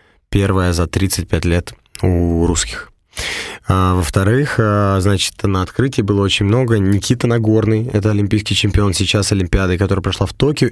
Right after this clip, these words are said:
И как раз Никита сразу же купил картину. Он первый, кто купил картину с выставки искусства и спорт в день открытия. И этот художник, э, которого он купил,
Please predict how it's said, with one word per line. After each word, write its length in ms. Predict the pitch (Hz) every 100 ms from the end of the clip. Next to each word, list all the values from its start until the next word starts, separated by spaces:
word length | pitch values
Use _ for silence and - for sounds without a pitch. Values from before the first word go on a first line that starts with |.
| -
И 60 | 117
как 200 | 113 127
раз 200 | 131 120
Никита 420 | 104 - 139 120
сразу 380 | - 113 120 107
же 100 | 101
купил 300 | - - 104
картину. 420 | 101 - 107 87
Он 180 | 107 104 - - - - _
первый, 400 | - 147 123 95
кто 200 | 85 -
купил 460 | 95 92 - 104 123
картину 420 | 123 90 - 107
с 80 | -
выставки 380 | 95 - - -
искусства 340 | - 98 -
и 20 |
спорт 400 | 85 - 113 131
в 100 | 95
день 240 | 87 95 98
открытия. 640 | 90 - - - - 117 - - - -
И 260 | 95 92 87
этот 220 | 87 -
художник, 600 | - 98 113 135 135 -
э, 320 | 120 113 110 104
которого 340 | 104 110 104
он 100 | 107
купил, 560 | 101 104 95 107 107